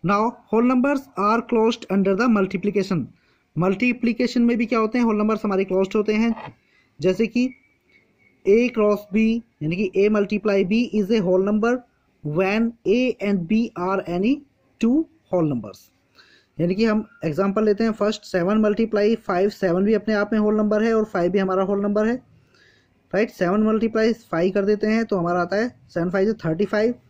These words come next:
थर्टी फ़ाइव भी हमारा क्या है, whole number है। तो ये जो प्रॉपर्टी हमारी apply हो जाती है यहाँ पर। दूसरा हम example लें तो zero multiply nine, zero whole number है, नाइन भी whole number है। तो ज़ीरो में multiply किसी भी number की होती है वो भी क्या हो जाता है, हमारा ज़ीरो हो जाता है।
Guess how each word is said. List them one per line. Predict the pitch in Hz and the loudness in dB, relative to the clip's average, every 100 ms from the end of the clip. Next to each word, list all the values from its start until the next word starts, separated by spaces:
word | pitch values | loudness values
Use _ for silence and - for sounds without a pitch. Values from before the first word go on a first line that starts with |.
| _ - - _ _ - | _ -20 -20 _ _ 0
थर्टी | 196 202 | 2 2
फ़ाइव | 233 220 | 0 2
भी | 233 | 2
हमारा | 220 220 | 2 0
क्या | 226 240 | 0 -2
है, | 277 - - | -4 -10 -6
whole | 160 | -2
number | 180 202 208 | 0 0 0
है। | 220 240 - _ - | 0 -4 -8 _ -4
तो | 160 | 0
ये | |
जो | 190 | 0
प्रॉपर्टी | 208 190 185 214 233 | 2 0 2 0 0
हमारी | 214 208 214 | 2 2 0
apply | 156 180 190 | 0 0 2
हो | 208 | 2
जाती | 196 196 | 0 0
है | 220 | 0
यहाँ | 214 | 0
पर। | 208 285 285 _ _ _ _ _ _ - | -2 -4 -6 _ _ _ _ _ _ -2
दूसरा | 190 240 | 0 2
हम | 233 233 | 2 2
example | 190 190 208 226 226 | 0 0 0 0 2
लें | 233 | 0
तो | 233 | 0
zero | 175 202 208 226 | 0 2 2 2
multiply | 180 175 190 196 180 | -2 -2 0 0 0
nine, | 175 180 226 247 _ _ - - _ - 131 | -2 0 -2 -2 _ _ -20 -20 _ -20 -4
zero | 202 214 | 2 4
whole | 226 | 4
number | 240 233 233 | 2 2 2
है, | 240 | 0
नाइन | 208 190 | 0 0
भी | 202 | 2
whole | 214 | 2
number | 214 220 220 | 2 0 0
है। | 254 - _ _ _ - | -2 -6 _ _ _ -6
तो | 165 | -4
ज़ीरो | 143 208 226 | 0 2 4
में | 240 | 2
multiply | 214 208 233 233 226 | 2 0 -2 0 0
किसी | 208 214 233 | -2 0 2
भी | |
number | 240 233 233 | 2 2 2
की | 226 | 2
होती | 233 226 | 2 2
है | 247 | 2
वो | 214 | 4
भी | 190 220 | 2 2
क्या | 220 | 2
हो | 214 | 2
जाता | 214 214 | 2 0
है, | |
हमारा | 202 214 247 | 0 0 0
ज़ीरो | 185 180 | 0 0
हो | 139 | 0
जाता | 120 - | -4 -10
है। | 98 | -16